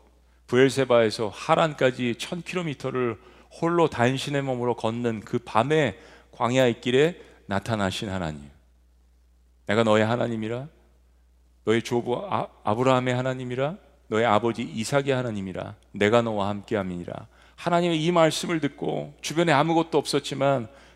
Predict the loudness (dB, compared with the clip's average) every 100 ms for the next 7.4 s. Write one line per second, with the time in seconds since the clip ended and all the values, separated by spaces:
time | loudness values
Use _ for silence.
0 | -8 4 6 6 2 -8 -20 _ _ 2
1 | 2 4 2 2 0 0 0 0 0 0
2 | -2 -4 -4 -10 -20 -10 -2 2 2 2
3 | -4 -16 _ _ _ -6 0 0 0 -4
4 | -8 -10 -12 -14 _ -8 -4 -4 -2 -6
5 | -2 -2 -2 -4 -8 -2 -2 -2 -2 -2
6 | -2 0 0 0 -2 -4 -6 -6 -4 -4
7 | -2 -2 0 -2